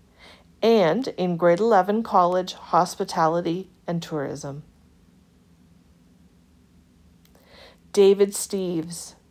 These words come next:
David is an Ontario Scholar and an Honor Roll student.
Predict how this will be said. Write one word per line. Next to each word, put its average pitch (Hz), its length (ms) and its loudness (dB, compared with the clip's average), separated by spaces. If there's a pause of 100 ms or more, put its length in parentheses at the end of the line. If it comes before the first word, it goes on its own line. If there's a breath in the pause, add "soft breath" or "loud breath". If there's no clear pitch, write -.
(580 soft breath)
David 220 540 6
is 185 200 -2
an 175 80 0
Ontario 165 580 0
Scholar 220 680 0 (260)
and 185 440 0 (240)
an 233 140 -2
Honor 156 340 2
Roll 156 220 0
student. 160 500 -6